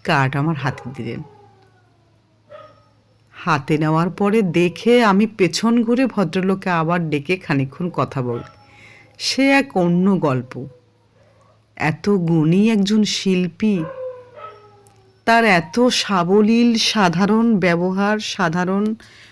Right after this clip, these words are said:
পোশাক, সাধারণ চলন বলন, সদাহাস্য, এ সত্যিই মানে প্রশংসনীয়।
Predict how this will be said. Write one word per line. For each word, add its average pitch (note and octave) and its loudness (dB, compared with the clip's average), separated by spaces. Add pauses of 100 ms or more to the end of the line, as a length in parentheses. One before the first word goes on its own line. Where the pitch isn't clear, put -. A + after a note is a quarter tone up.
(200)
পোশাক, G3 -2
সাধারণ G3 2
চলন F#3+ 0
বলন, G#3 0 (360)
সদাহাস্য, F#3+ 0 (840)
এ C4 0
সত্যিই C4 0
মানে B3+ 2
প্রশংসনীয়। G3 0